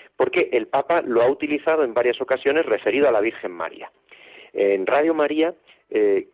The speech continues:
que, que tanto nos ayuda a todos, sabemos, eh, pues, títulos, eh, advocaciones, eh, sin duda, aspectos de nuestra fe referidos a María. Pero llama la atención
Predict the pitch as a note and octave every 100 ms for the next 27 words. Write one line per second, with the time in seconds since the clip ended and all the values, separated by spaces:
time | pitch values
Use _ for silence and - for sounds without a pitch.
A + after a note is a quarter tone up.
0 | _ - F#2+ F#2 F#2 E2+ A1 A#1 E2+ C2
1 | - F#2 A2+ A#2+ A2+ A2 G2+ A#2 B2+ B2+
2 | C#3 D3 - _ _ _ - - G#2+ C3+
3 | C#3+ D#3 D#3+ - - A2 G2+ F#2+ F#2 F2
4 | - G2 - _ - - B2+ - C3 C3
5 | C3+ C3+ - - G#2 G2 F#2 F2+ F2+ G2+
6 | F#2 F#2+ F#2 - C#3+ C#3+ C3+ C3+ - _
7 | _ _ - G#2 F#2+ - G2 F#2+ D3 G2
8 | - F#2 - A#2 - B2 A2+ G2+ G2+ F#2
9 | - F#2+ F2 F2 - - B2+ C#3 _ _
10 | _ - - G2 G2 F#2 - E2+ E2+ -
11 | F3 - - - - - - B4 - D#3
12 | G3+ G3 F#3 F3 - E3 F#3+